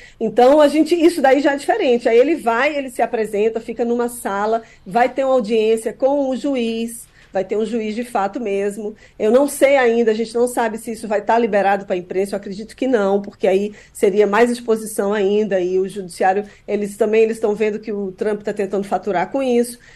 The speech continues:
Então, assim, mas ele, de fato, ele precisa se apresentar. Não é como no Brasil, que qualquer delegado, assim, que vai e conversa, né, faz uma,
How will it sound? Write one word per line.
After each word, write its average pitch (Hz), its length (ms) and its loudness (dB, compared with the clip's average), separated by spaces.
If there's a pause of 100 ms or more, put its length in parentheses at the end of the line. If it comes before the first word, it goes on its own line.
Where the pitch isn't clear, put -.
(120)
Então, 302 260 2
assim, 320 280 0
mas 247 200 4
ele, 294 180 4
de 403 160 2
fato, 294 340 -2
ele 359 140 0
precisa 330 400 -4
se 320 100 -4
apresentar. 330 420 -2
Não 240 120 0
é 269 100 0
como 302 200 -6
no 277 80 -4
Brasil, 220 460 -4 (240)
que 240 140 -8
qualquer 254 440 2
delegado, 233 640 4
assim, 233 240 -4
que 214 120 -10
vai 226 340 2
e 226 100 -6
conversa, 226 680 -2
né, 214 180 -2
faz 233 360 -2
uma, 226 220 -6